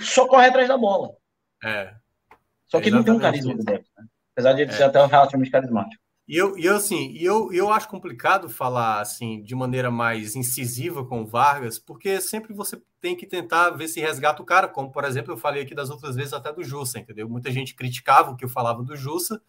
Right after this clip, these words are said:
Speaker 2: mas você via algo no Jussa, e você viu no ano passado o quanto o Jussa foi importante em muitos momentos. O Vargas, não. O Vargas, ele dava um equilíbrio do ano passado. O Vargas não era necessário no time do ano passado.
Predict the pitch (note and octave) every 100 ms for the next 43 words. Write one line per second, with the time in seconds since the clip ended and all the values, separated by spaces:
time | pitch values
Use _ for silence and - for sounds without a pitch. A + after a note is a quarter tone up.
0 | _ _ _ A#2+ A#2+ C3+ G#3 D3+ C#3 G#3
1 | G3 B2+ B2 C#3+ F#3+ F3 D#3 A3+ G#3+ G3
2 | A3+ B3+ A#3 A#3+ A#3+ B3+ D4+ - - E3
3 | C#3+ A2+ _ _ _ B2 C3 B2 - D#3+
4 | - G3+ G#3+ A3+ - D3+ D#3+ F3 E3+ A3
5 | A#3 A#2+ - - _ _ _ - A#2+ C#3
6 | E3+ A3 F3 G2+ - _ _ A#2+ A2+ D#3+
7 | F#3 G3 F3+ F3 D#3+ D3+ E3 G3 - A#3+
8 | G3+ G3+ A3+ D#3+ C3+ C3 B2+ B2 B2 -
9 | _ _ E3 C3 G#3 A#3 G3 G#3 G3+ G#3
10 | G3+ A3 - B3 - E3+ C#3 A#2 - _
11 | A#2+ A#2+ B2 B2 A#2+ A#2 A#2 A2+ - F2+